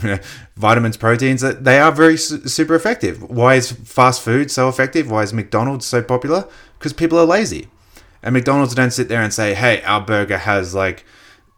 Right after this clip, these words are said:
X this," and, and, and it's like, "You know what? We're gonna give you a meal in under thirty seconds. Whatever you want, and we'll put it in a brown paper bag and you leave in thirty seconds."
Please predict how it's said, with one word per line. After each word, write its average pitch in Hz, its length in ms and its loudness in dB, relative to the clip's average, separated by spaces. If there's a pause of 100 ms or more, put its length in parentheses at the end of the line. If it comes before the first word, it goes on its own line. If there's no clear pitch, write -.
(120)
X 117 380 -2
this," 104 420 0
and, 90 160 -10
and, 90 180 -8
and 98 80 -8
it's 95 160 -8
like, 92 200 -6
"You 110 60 -2
know 104 120 -2
what? 127 280 -2 (280)
We're 95 120 -6
gonna 110 160 -2
give 104 220 -2
you 107 140 2
a 101 60 -2
meal 101 440 -2 (360)
in 101 360 -6 (100)
under 95 220 -4
thirty 95 220 -2
seconds. 80 500 -10 (240)
Whatever 131 300 0
you 120 100 2
want, 113 260 -2
and 98 80 -10
we'll 95 100 -8
put 98 180 -4
it 98 40 -2
in 95 80 -6
a 95 40 -6
brown 98 260 -2
paper 95 200 -2
bag 90 260 -2
and 92 120 -8
you 92 80 -8
leave 92 240 -4
in 85 100 -12
thirty 87 200 -8
seconds." - 480 -12